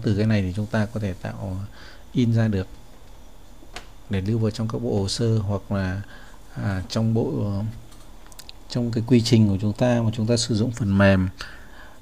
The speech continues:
à, để thay thế những cái hồ sơ giấy thì chúng ta sẽ ghi rõ rằng là, à, danh mục nhà cung cấp được lưu trên phần mềm I Q C của Aratech. Đó.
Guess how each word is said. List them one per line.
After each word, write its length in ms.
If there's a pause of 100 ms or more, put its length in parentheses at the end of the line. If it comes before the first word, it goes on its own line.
(120)
à, 140 (1300)
để 240
thay 220
thế 420
những 120
cái 80
hồ 160
sơ 200
giấy 340
thì 140
chúng 160
ta 100
sẽ 160
ghi 200
rõ 360
rằng 240
là, 220 (760)
à, 220
danh 300
mục 120 (260)
nhà 320
cung 100
cấp 180 (240)
được 220
lưu 240
trên 400 (140)
phần 320
mềm 300 (460)
I 160 (100)
Q 380
C 40
của 100
Aratech. 480 (720)
Đó. 360